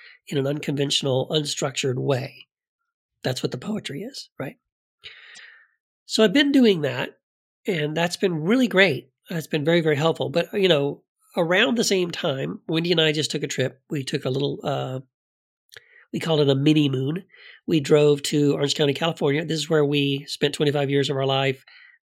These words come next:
When we say the word home, that's what we think of as Orange County, California. So we just kinda went back home, stayed with a friend, um, went to see a concert. Some friends of ours kinda did a reunion show that, after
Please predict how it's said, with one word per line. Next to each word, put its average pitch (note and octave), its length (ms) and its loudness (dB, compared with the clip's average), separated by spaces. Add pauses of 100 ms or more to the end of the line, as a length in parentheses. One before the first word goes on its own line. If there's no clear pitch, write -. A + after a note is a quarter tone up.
(100)
When F3 160 -4
we D#3 120 2
say D#3+ 220 0
the D3+ 80 2
word D3 160 2
home, D3 480 2 (100)
that's D3 220 -4
what - 60 -6
we C#3+ 100 0
think C3+ 240 0
of C3+ 160 -2
as C3 100 -2
Orange B2+ 180 -6
County, C3+ 260 -4
California. D3 600 -2 (680)
So D3 320 6
we D#3 80 4
just D#3 160 -4
kinda F#3 160 0
went F#3+ 140 0
back E3 180 -4
home, C#3+ 320 -2 (1040)
stayed - 240 0
with D#3+ 140 2
a D3+ 40 -2
friend, C#3 400 0 (760)
um, C3 640 -4 (560)
went D#3 240 0
to - 80 -6
see F3+ 100 0
a D#3 60 0
concert. D3+ 640 0
Some C3+ 140 -4
friends D3 180 0
of D3+ 100 -4
ours D3 280 2 (320)
kinda D#3+ 360 -4
did D3+ 120 0
a D3 40 2
reunion D3+ 420 2
show D3+ 500 2
that, D3+ 320 -8
after D3 440 -4